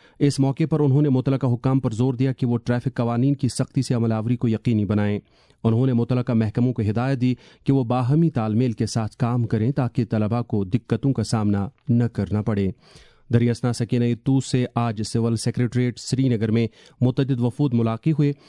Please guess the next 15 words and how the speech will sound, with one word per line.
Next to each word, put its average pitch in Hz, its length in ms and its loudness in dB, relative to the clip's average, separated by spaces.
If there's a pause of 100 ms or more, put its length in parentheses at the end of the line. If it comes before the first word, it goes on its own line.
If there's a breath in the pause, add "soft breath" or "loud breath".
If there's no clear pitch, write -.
(200 soft breath)
उन्होंने 156 320 4
लोगों 131 240 2
के 143 120 -2
मसाइल 123 360 2
गौर 117 220 -2
से 143 120 -2
सुने 135 220 0
और 120 180 0
यकीन 127 400 0
दिलाया 110 300 0
कि 117 240 0 (360 soft breath)
उन 135 160 4
पर 123 180 -2
हमदर्दाना 110 640 0
गौर 107 280 -2